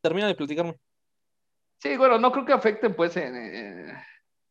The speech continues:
Speaker 2: en pocas palabras, esas empresas monstruo, ¿no? De que, pues,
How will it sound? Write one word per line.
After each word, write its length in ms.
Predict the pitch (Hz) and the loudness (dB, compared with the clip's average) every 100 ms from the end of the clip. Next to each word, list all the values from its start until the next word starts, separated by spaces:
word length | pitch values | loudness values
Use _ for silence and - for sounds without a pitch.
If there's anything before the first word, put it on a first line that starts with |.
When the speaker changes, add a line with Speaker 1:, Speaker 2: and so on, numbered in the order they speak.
| _ | _
Speaker 2:
en 240 | 156 147 | -10 -8
pocas 200 | 190 208 | -4 -4
palabras, 360 | 208 160 170 170 | 2 6 6 4
esas 300 | 160 180 - 110 | 0 -4 -6 -8
empresas 560 | 131 - 151 165 160 | -8 -2 -2 -2 -4
monstruo, 460 | 135 139 139 123 110 | -2 -4 -4 -8 -6
¿no? 280 | 110 233 - _ _ _ | -6 -10 -14 _ _ _
De 120 | 107 | -10
que, 140 | 120 113 | -8 -6
pues, 200 | 127 | -8